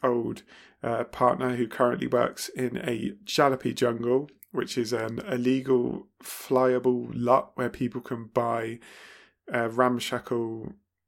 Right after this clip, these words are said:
spaceships, basically, that are called jalopies, in the hope of getting to Mars.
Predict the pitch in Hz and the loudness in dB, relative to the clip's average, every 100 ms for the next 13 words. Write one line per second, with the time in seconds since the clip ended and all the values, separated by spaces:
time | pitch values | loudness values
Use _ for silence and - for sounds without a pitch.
0 | - - - 123 127 - 165 - 170 156 | -6 -4 2 4 4 2 -2 -2 -2 -2
1 | - 160 151 156 _ _ 127 135 - 120 | -4 -4 -4 -6 _ _ -4 -4 -2 -4
2 | - 127 131 127 127 123 123 - 139 120 | 2 2 2 0 0 0 -2 -4 -4 -4
3 | 120 120 117 120 113 - _ - - _ | 0 0 0 -6 -10 -16 _ -20 -20 _
4 | - - 131 120 120 117 117 131 127 | -2 0 0 -4 -4 2 4 4 0